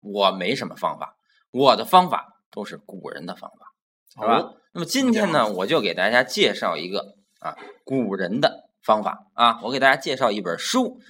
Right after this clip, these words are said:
Speaker 1: 这本书呢，是这个古罗马的这个著名的这个作-，呃，诗人作家奥维德写的《爱的艺术》。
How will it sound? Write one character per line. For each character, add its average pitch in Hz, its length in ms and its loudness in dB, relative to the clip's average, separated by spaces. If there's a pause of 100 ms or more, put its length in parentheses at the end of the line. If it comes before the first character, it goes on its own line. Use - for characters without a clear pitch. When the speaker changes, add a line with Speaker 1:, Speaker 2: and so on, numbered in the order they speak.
(200)
Speaker 1:
这 208 140 4
本 135 120 4
书 196 240 -2
呢， 127 160 2
是 123 160 -8
这 113 120 -6
个 101 100 0
古 104 240 -6
罗 127 160 6
马 139 260 4
的 87 140 -10
这 104 160 -2
个 87 140 -4
著 - 220 -8
名 98 280 -6
的 113 140 -4
这 87 120 -6
个 82 140 -10
作-， 98 260 -10 (140)
呃， 92 140 -10
诗 175 240 -2
人 98 260 2
作 113 140 -4
家 110 320 0
奥 143 140 4
维 107 360 -2
德 139 260 0 (440)
写 87 200 -6
的 98 100 0 (200)
《爱 101 280 2
的 85 200 -8
艺 87 180 -12
术》。 - 160 -16